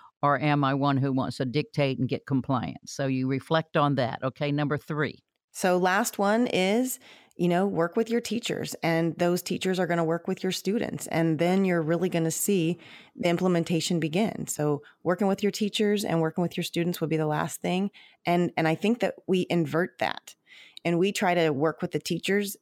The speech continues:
Speaker 2: or really, we try to work with the students first before we do anything with our own selves, looking at our own leadership style. So I would say teachers and students last.
Speaker 1: Excellent.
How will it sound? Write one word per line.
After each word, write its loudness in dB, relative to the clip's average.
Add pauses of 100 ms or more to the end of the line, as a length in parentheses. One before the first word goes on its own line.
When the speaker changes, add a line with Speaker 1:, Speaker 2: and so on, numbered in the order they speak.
Speaker 2:
or 0 (100)
really, 0
we 0
try -2
to 0
work -2
with -8
the -8
students -2
first -4 (380)
before 0
we 0
do 2
anything 0 (200)
with 0
our 2
own 4
selves, -2 (220)
looking 0
at 2
our 2
own 2
leadership 0
style. -2
So 0
I 0
would 0
say 0 (260)
teachers -2
and 2
students -2
last. -4 (760)
Speaker 1:
Excellent. -6